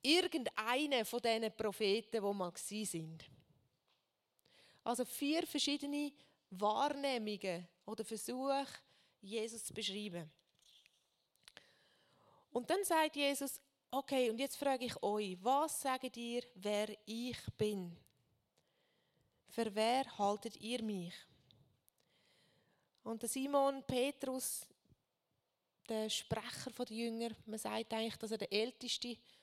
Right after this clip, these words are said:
muss gsi sein, weil er auch Tempelsteuer hat müssen zahlen, die anderen noch nicht. Und dann hat man so mit dem Alter aus der jüdischen Kultur, ähm, ist er vermutlich der Älteste gsi und darum auch, ähm,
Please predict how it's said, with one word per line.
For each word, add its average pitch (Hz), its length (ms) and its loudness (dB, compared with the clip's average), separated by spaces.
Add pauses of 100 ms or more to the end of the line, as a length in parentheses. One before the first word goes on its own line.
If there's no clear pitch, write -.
(140)
muss 240 240 0
gsi 233 260 -6
sein, 240 220 -4
weil 220 100 0
er 202 240 2
auch 214 60 2
Tempelsteuer 220 680 -2
hat 226 100 -2
müssen 214 260 -6
zahlen, 220 300 0
die 214 160 0
anderen 196 400 0
noch 185 100 0
nicht. 240 300 2
Und 208 160 -8
dann 202 100 -4
hat 202 140 -6
man 190 80 -4
so 202 100 0
mit 196 160 -6
dem 175 100 -6
Alter 214 440 2 (440)
aus - 80 -14
der 220 100 -4
jüdischen 208 380 -4
Kultur, 208 580 -2 (640)
ähm, 196 440 -2 (220)
ist 214 120 0
er 233 80 4
vermutlich 269 500 0
der 190 140 2
Älteste 226 460 2
gsi - 260 -2
und 220 220 2
darum 233 240 4
auch, 202 440 2 (1300)
ähm, 196 420 -4